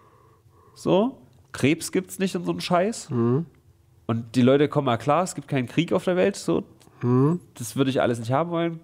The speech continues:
Speaker 1: Klimakrise und den ganzen Scheiß weg.
Speaker 2: Mhm.
Speaker 1: So, aber dann ist das, dann ist das immer noch ein Zustand, den ich jetzt nicht für immer haben will.
Speaker 2: Ah ja.
Speaker 1: So,
Speaker 2: Man
Speaker 1: dann
Speaker 2: will,
Speaker 1: hab ich
Speaker 2: man will
Speaker 1: überlegt,
Speaker 2: nichts
Speaker 1: wenn du dich
Speaker 2: haben.
Speaker 1: auf Knopfdruck einfach schlafen legen kannst, so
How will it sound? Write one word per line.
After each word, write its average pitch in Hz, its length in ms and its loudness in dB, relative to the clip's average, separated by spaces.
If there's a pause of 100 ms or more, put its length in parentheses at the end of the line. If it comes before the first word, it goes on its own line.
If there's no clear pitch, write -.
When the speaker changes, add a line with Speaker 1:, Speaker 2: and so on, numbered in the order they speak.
(240)
Speaker 1:
Klimakrise 156 580 0
und 139 60 -4
den 139 120 -2
ganzen 131 200 0
Scheiß 107 300 0
weg. 151 240 -2 (220)
Speaker 2:
Mhm. 139 360 4
Speaker 1:
So, 120 200 4
aber 113 200 4
dann 127 180 2
ist - 300 -6
das, 131 80 -2 (140)
dann 135 120 2
ist - 140 0
das 123 140 0
immer 180 180 4
noch 170 100 2
ein 170 80 -2
Zustand, 156 420 -2
den 135 100 -4
ich 127 60 -4
jetzt 135 220 0
nicht - 320 -4 (720)
für - 180 2
immer 131 200 2
haben 120 280 0
will. 95 200 -2 (520)
Speaker 2:
Ah 139 100 -2
ja. 160 260 2 (240)
Speaker 1:
So, 107 260 0
Speaker 2:
Man - 40 -10 (260)
Speaker 1:
dann 170 160 4
Speaker 2:
will, 151 60 6
Speaker 1:
hab 170 60 4
ich 165 80 0
Speaker 2:
man 180 100 6
will 165 80 6
Speaker 1:
überlegt, 196 220 2
Speaker 2:
nichts 160 140 2
Speaker 1:
wenn 160 80 2
du 131 60 2
dich 127 80 2
Speaker 2:
haben. 143 80 4
Speaker 1:
auf 127 80 -4
Knopfdruck 160 480 0
einfach 131 260 2
schlafen 156 360 0
legen 120 180 0
kannst, - 460 -4
so 120 460 2